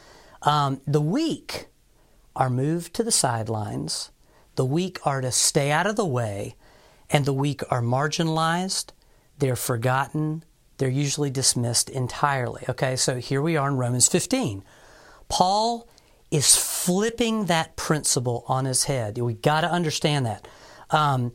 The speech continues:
he is saying, "Look, this is not how it is in the church. This is not how it is in the kingdom of God. In the kingdom of God, the weak matter. The weak are valued. The weak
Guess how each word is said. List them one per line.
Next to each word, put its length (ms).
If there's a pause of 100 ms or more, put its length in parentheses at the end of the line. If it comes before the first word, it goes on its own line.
(440)
he 220
is 80
saying, 240
"Look, 240
this 220
is 120
not 220
how 200
it 80
is 160
in 100
the 80
church. 400
This 220
is 140
not 460
how 220
it 120
is 360
in 160
the 80
kingdom 360
of 100
God. 340 (320)
In 340
the 100
kingdom 440
of 160
God, 420 (560)
the 140
weak 680 (880)
matter. 560 (1300)
The 80
weak 280
are 80
valued. 800 (300)
The 160
weak 640